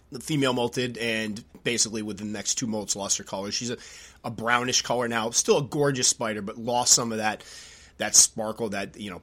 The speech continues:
pink that, uh, I was really coming to love with them. And I think that's something that some people don't realize with the Pamphobeteus species, is that they see pictures of the males with their purples and their pinks and their gorgeous colors,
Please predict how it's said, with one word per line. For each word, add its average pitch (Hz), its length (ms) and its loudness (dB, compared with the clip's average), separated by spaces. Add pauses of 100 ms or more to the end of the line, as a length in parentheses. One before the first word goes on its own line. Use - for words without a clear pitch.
pink 113 320 -4
that, 107 240 -10
uh, 92 340 -12
I 87 80 -12
was 92 240 -6
really 107 300 -6
coming 104 320 -8
to 95 80 -14
love 98 240 -8
with 95 100 -8
them. 101 100 -8
And 117 120 -8
I 131 80 -6
think 156 160 -4
that's 139 180 2
something 123 220 -2
that 113 80 -2
some 120 120 0
people 110 200 -8
don't 98 240 -10
realize 123 580 0
with 113 160 -6
the - 80 -14
Pamphobeteus 110 600 -6
species, 113 520 -2
is 98 160 -6
that 101 140 -8
they 98 120 -8
see 123 240 2
pictures 113 460 -6
of 95 220 -8
the 98 120 -8
males 101 520 -4
with 98 140 -10
their 90 100 -12
purples 101 520 -8
and 87 80 -12
their 78 120 -16
pinks 107 400 -6
and 90 80 -10
their 85 80 -14
gorgeous 95 280 -8
colors, 98 360 -6